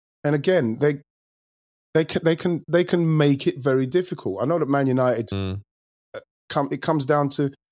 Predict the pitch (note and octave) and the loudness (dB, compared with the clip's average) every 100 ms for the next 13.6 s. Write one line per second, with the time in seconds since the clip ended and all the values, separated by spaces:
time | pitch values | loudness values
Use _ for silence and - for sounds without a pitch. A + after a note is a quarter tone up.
0 | _ - D3+ - C#3 D#3+ D#3+ D3+ E3 F3+ | _ -4 -2 -2 -2 0 2 0 0 2
1 | E3+ B2+ B2+ A2 D3+ D3 - - - G3+ | 2 0 0 -2 -6 -8 -10 -12 -8 -6
2 | - - E3+ D#3+ G#2+ A#2 B2+ - C#3 - | -2 0 0 0 -2 -4 -6 -4 -8 -2
3 | F3+ C#3+ D3 C#3 C#3+ C3 A#2+ C3+ B2+ - | -2 0 -4 -2 0 0 2 0 0 -2
4 | B2+ B2 A#2+ _ _ _ _ - A#2+ F3 | 0 0 -2 _ _ _ _ -4 2 2
5 | F#3+ D#3+ _ _ _ _ C3+ D3+ D3 C#3 | 2 -2 _ _ _ _ -2 2 2 2
6 | - E3 D#3 D3+ - - E3 - C3+ - | 0 2 2 0 -4 -4 -4 0 0 0
7 | - C#3+ B2 A#2+ C#3+ - - C#3+ C3 G2 | 0 0 0 0 -2 -2 -2 0 0 -2
8 | E2 - _ _ _ _ _ _ _ D3 | -10 -14 _ _ _ _ _ _ _ 0
9 | C#3+ B2+ F3 F#3 D3 A2+ G#2+ - - _ | 2 2 4 4 4 0 -2 -6 -10 _
10 | - - - - C#3 D3 C3 D3+ C3 A#2+ | -10 -10 -6 0 2 0 -2 0 0 0
11 | B2 A#2 - _ _ _ - A#2 C3+ B2 | 0 -2 -8 _ _ _ -4 2 4 4
12 | B2+ B2 G#2+ F2 - - - _ _ _ | 2 2 0 -6 -10 -14 -14 _ _ _
13 | _ _ _ G#2+ G#2 | _ _ _ -4 -4